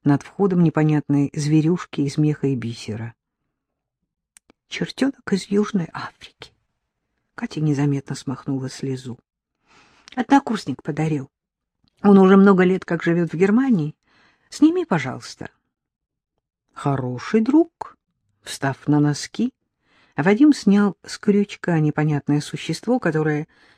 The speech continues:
при ближайшем рассмотрении действительно напоминало чертёнка. "Очень", пряча слёзы, улыбнулась Катя и коснулась рукой кисточки хвоста.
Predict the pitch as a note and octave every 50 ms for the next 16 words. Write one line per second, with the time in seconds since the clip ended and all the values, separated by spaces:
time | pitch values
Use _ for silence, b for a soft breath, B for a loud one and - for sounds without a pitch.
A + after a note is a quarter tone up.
0 | b - F#3+ F#3+ F3+ E3 F3 F#3 F#3 E3+ F3 E3 D#3 D3 - - D3 D3 D3 D3
1 | D3 - - D#3+ D3 - - E3 D#3+ D#3+ D#3+ D#3+ G3+ F#3+ - - F#3+ D#3 - _
2 | D3+ C#3+ C3+ b b b b b - C#3+ - - C#3+ D3 C#3+ C#3 D3 C#3+ C3+ C3+
3 | C#3 C3+ - - E3 D#3+ - - - C3+ A#2 A#2 A#2 - _ - - _ _ _
4 | _ _ _ _ _ _ _ _ _ _ _ _ _ _ _ _ _ _ _ _
5 | _ _ _ _ _ _ - - - - - - - - _ _ _ _ _ _
6 | _ _ _ _ _ _ _ _ _ _ _ _ D3+ C#3+ C#3+ C#3 - - - B2+
7 | - - C#3 D3 F3 G3+ G3 - F3+ F3+ - _ _ _ _ _ _ _ _ -
8 | E3+ F#3 G3 G3+ A#3+ C#4 C#4 B3 A#3+ - - - - E3+ E3+ E3+ - - - E3+
9 | E3 _ _ _ _ _ _ E3+ - - F#3+ - - - C4 B3+ A#3 G#3+ - -
10 | - E3+ - - - G3 G3 - - - E3 - - - - - - - D3+ -
11 | - - C#3+ C#3 - - - _ _ - A#2 A2